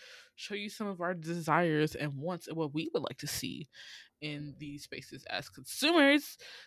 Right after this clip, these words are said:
So, uh, make sure you tune in, follow along. Uh, we'll also put the links up for these slides so y'all can see pictures of who we're talking about in the show notes. So, first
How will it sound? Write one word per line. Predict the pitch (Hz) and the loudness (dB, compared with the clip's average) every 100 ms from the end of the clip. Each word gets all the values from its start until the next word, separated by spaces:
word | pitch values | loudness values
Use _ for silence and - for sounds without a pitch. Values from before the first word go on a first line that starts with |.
| _ | _
So, | - - 175 170 165 165 160 - | -14 -4 -2 -2 -2 -4 -6 -8
uh, | 151 147 143 - | -10 -8 -10 -10
make | 185 220 | -12 -10
sure | - 208 202 | -10 -10 -12
you | |
tune | 196 - 233 | -8 -2 0
in, | 226 233 | 0 -2
follow | 185 208 208 202 | -4 -6 -2 -2
along. | 196 220 196 170 175 - | -2 -2 -2 -4 -8 -8
Uh, | 165 165 | -4 0
we'll | 165 | 2
also | 113 185 202 | 2 2 0
put | - - | -6 -6
the | 175 | -4
links | 165 170 - - | -4 -8 -12 -8
up | 156 - | -6 -6
for | - | -10
these | 147 156 | -12 -10
slides | - 156 156 151 | -4 -2 -2 -4
so | - | -6
y'all | 156 | -6
can | 156 | -6
see | - 135 | -18 -10
pictures | 180 170 165 147 | -10 -6 -8 -8
of | - | -16
who | |
we're | 160 | -16
talking | - 208 214 226 | -8 -6 -4 -6
about | 226 226 220 - - - - - - _ - | -2 -2 -2 -8 -12 -20 -20 -20 -20 _ -8
in | 165 175 175 175 | -4 -4 -4 -6
the | 175 | -2
show | 240 | -2
notes. | 247 160 - - - _ _ _ | 0 -2 -6 -20 -20 _ _ _
So, | - - 254 170 - - _ _ _ - | -8 4 6 6 0 -12 _ _ _ -2
first | 294 269 254 - - | 0 0 -8 -18 -20